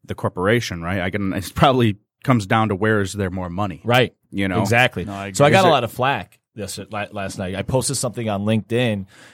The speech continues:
Speaker 2: and I was talking about how, uh, a Quicken Loans office, like, I was using Quicken as a, as a,
Speaker 3: Yeah.
Speaker 2: as an example. Well, we are signed up with Quicken on the wholesale side, and wholesale got <laughs> upset with me because I was basically making fun of Quicken.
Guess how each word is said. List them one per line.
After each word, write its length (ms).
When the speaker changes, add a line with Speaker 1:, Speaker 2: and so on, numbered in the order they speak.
Speaker 2:
and 320
I 80
was 220
talking 420
about 320
how, 760
uh, 340
a 60
Quicken 320
Loans 260
office, 380
like, 140
I 60
was 160
using 260
Quicken 380
as 160
a, 140
as 140
a, 200
Speaker 3:
Yeah. 120
Speaker 2:
as 120
an 100
example. 400
Well, 160
we 140
are 140
signed 300
up 180
with 180
Quicken 340
on 100
the 60
wholesale 400
side, 320
and 100
wholesale 520
got 240
<laughs> 260
upset 360
with 140
me 120
because 420
I 60
was 120
basically 540
making 220
fun 160
of 80
Quicken. 380